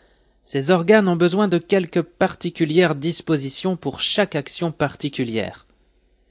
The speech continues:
D'où vient qu'il est moralement impossible qu'il y en ait assez de divers en une machine pour la faire agir en toutes les occurrences de la vie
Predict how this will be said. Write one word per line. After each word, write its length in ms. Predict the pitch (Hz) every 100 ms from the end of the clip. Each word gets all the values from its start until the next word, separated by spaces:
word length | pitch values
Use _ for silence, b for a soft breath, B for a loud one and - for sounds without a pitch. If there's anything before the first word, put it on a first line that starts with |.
| _ _ _ _ _
D'où 200 | 127 202
vient 320 | 147 165 214
qu'il 240 | 185 135 120
est 80 |
moralement 640 | 117 151 170 165 160 165 139
impossible 800 | 160 143 123 - 208 151 107 - _ _
qu'il 180 | - 131
y 80 | 135
en 140 | 143 156
ait 140 | 170
assez 420 | 143 160 - 180
de 100 | 127
divers 500 | 117 131 147 170 123
en 120 | 110
une 160 | 107 107
machine 640 | 107 139 - 208 190 135 _ _ -
pour 140 | 160
la 100 | 160
faire 220 | 156 180
agir 400 | 147 143 175 170
en 100 | 135
toutes 360 | 127 220 214 -
les 220 | 123 120
occurrences 600 | 135 - 135 156 151 -
de 120 | 117
la 140 | 113 113
vie 260 | 143 180